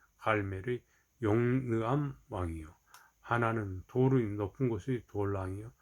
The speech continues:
하나는 길갈의 고임 왕이요 하나는 다르-, 디르사 왕이라. 모두 서른한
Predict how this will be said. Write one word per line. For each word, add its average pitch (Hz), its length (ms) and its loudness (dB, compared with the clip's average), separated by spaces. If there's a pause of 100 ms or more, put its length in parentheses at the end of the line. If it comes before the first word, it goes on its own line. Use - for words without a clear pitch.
(140)
하나는 135 380 2 (300)
길갈의 131 680 2 (240)
고임 135 520 -2 (100)
왕이요 85 340 -6 (280)
하나는 104 520 -2 (800)
다르-, 107 400 2
디르사 139 640 4
왕이라. 92 480 -6 (300)
모두 151 460 6 (260)
서른한 180 1120 0